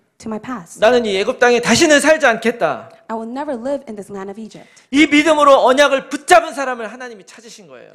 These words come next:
Speaker 1: So God was looking after those who held on to that as a covenant.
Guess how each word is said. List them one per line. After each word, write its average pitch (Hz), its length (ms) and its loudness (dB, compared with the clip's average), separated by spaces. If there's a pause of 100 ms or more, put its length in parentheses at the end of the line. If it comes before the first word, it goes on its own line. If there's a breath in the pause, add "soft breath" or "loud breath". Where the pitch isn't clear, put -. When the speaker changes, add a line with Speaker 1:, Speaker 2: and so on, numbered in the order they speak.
(160)
Speaker 1:
So 196 60 -20
God 214 180 -12
was 226 160 -20
looking 233 240 -20 (160)
after 214 320 -18
those 262 400 -16
who 254 80 -18
held 269 240 -18
on 233 120 -20
to 214 120 -20
that 196 240 -20
as 208 100 -20
a 226 80 -20
covenant. 175 460 -20